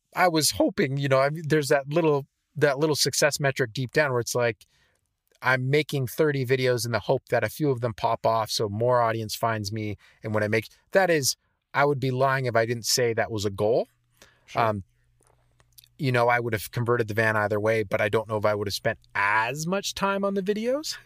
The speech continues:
Speaker 2: Yeah, but the videos are awesome, dude. I, they're gonna, the th-, I, I understand where you're coming from, but I love the long-term thing of, like, in ten,
Speaker 1: Right.
Speaker 2: fifteen years, you know, your daughter can watch these films.
Speaker 1: Right.
Speaker 2: They're amazing. Uh,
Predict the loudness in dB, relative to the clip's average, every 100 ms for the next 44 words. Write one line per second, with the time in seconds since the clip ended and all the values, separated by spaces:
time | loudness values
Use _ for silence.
0 | -20 -12 -4 0 2 2 2 2 4 2
1 | 0 -6 -4 -2 -2 -6 -10 _ -20 -20
2 | -8 0 4 6 4 2 -2 -18 -2 -2
3 | -2 0 2 2 0 2 4 4 2 4
4 | 4 4 2 2 0 -2 0 0 0 0
5 | 2 2 -2 _ -20 _ _ _ -12 0
6 | 2 2 4 2 4 2 4 2 0 -2
7 | -2 -2 -2 -2 -2 -2 -2 -2 -2 -8
8 | -20 -20 -14 -4 -2 -2 0 2 2 0
9 | -4 -4 -4 -6 -4 -4 -4 -6 -10 -14
10 | _ _ -12 -8 -6 -6 -6 -8 -2 0
11 | 0 0 -2 -4 _ -10 -4 -2 -2 0
12 | 2 0 -2 -6 -6 -6 -6 -6 -2 0
13 | 2 2 2 2 0 -4 -8 -14 -20 -20
14 | _ -10 -4 0 2 2 0 -2 -2 -6
15 | -8 -10 -10